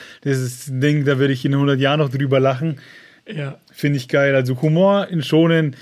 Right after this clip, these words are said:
Speaker 1: äh, ist immer super.
Speaker 2: Zwei Sachen dazu aus, aus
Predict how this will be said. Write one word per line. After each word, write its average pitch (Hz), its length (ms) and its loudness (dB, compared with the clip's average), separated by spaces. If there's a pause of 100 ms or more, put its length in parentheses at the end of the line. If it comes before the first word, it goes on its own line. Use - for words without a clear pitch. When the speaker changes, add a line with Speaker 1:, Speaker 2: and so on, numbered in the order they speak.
(380)
Speaker 1:
äh, 151 240 0
ist 131 160 -4
immer 131 160 0
super. 123 400 -6 (180)
Speaker 2:
Zwei 143 320 -2
Sachen 165 320 0
dazu 180 680 -2
aus, 147 280 0
aus 147 340 -4